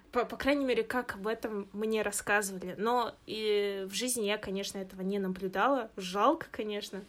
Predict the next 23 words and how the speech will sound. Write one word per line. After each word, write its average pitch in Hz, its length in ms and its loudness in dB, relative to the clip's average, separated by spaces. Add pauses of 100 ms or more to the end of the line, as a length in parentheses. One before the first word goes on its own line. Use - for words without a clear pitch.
А 220 100 4
еще 233 240 6
я 254 80 6
не 240 100 -2
могу 233 220 0
наблюдать, 208 440 -2
потому - 120 -14
что - 140 -6
я 196 100 0
не 190 80 0
понимаю 202 340 -2
на 185 120 2
якутском, 202 420 -4
потому 202 220 -10
что 214 100 -8
все 220 220 -2
это 208 140 -6
рассказывается, 190 640 -6
на, 180 100 -6 (140)
конечно 214 720 2
же, 175 100 -4
на 175 160 -4
якутском. 208 540 -6